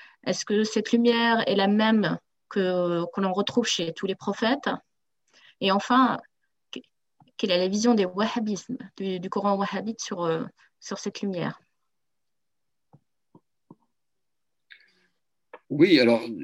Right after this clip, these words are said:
Speaker 2: en tant que lumière primordiale qui est à l'origine du monde, euh, elle, cette lumière, bien sûr, est, est celle que Ibn, Ibn al-Arabi a appelée al-Haqiqa al-Muhammadiyya, la lumière mohammedienne.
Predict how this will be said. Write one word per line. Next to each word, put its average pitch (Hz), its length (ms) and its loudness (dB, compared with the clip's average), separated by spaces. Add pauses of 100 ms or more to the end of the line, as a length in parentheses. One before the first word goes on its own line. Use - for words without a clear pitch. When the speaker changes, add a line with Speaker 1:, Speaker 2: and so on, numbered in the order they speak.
(180)
Speaker 2:
en 143 140 -6
tant 127 200 2
que 120 100 0
lumière 117 320 4
primordiale 113 680 0
qui - 140 -10
est - 100 -8
à 107 60 -2
l'origine 104 400 -2
du 90 120 -8
monde, 143 400 6 (680)
euh, 87 520 -6 (920)
elle, - 200 -6 (760)
cette - 260 -12
lumière, 135 320 6
bien 107 160 4
sûr, 131 300 0
est, 104 520 2
est 113 40 -4
celle 120 320 2
que 113 260 0
Ibn, 117 380 -2
Ibn 110 220 0
al-Arabi 101 500 2
a 107 100 2
appelée 117 400 4 (300)
al-Haqiqa - 560 -2
al-Muhammadiyya, 90 640 -6
la 82 80 -6
lumière 98 340 -4
mohammedienne. 90 600 -10